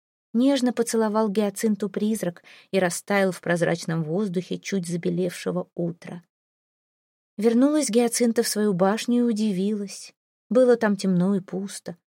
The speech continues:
В полном упадке и запустении стояли ее мрачные своды, а только выбежавшие на шум ее шагов мыши со страхом бросились в стороны и попрятались в камнях обвалившихся стен.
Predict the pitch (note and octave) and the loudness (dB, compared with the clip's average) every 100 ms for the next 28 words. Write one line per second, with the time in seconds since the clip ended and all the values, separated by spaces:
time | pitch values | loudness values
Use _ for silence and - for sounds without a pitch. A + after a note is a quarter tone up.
0 | _ - - F#3 F#3+ F#3+ F#3 F3 F3 F#3 | _ -20 -4 0 2 2 2 0 0 0
1 | F#3+ - F#3 E3+ E3+ F3 - E3 F#3+ G3 | -2 -2 -2 -2 -4 -6 -4 -2 0 0
2 | F#3+ - F3+ F3+ F#3 F#3 F#3+ F#3+ F#3 F#3 | -2 -2 0 2 2 2 2 2 0 -2
3 | - G3 F#3 E3 F#3 A#3 G3 - - - | -2 -2 -2 -4 -2 0 -2 -8 -20 -20
4 | - - G3 B3 A#3 A3+ A#3 G#3+ A3 A3 | -10 -6 2 2 4 2 2 2 0 -2
5 | - G#3 G#3+ - A3 G#3+ G#3 G3+ G3+ F#3 | -2 0 0 0 0 2 0 -2 -2 -2
6 | G#3 G3 G3+ A#3 A3+ - E3+ D#3+ E3+ - | -4 0 2 4 2 0 -4 -4 -6 0
7 | F3+ F3 E3+ F3+ F3+ F#3+ - F#3 F3 - | 0 2 0 2 2 2 0 -2 -2 -2
8 | - A#3+ A3 G#3+ - - - A3 A3 - | 0 2 2 0 -4 -18 -6 -2 -2 2
9 | A#3+ B3 A#3+ A3+ - G3 F#3+ G3 G#3+ - | 2 2 0 -2 -2 0 2 2 -2 -4
10 | - F3+ F3+ F3+ F3+ F3+ - F#3+ - F#3+ | -6 -2 0 2 0 -2 -8 -10 -8 -6
11 | - - - F3 D#3+ | -6 -8 -4 -4 -4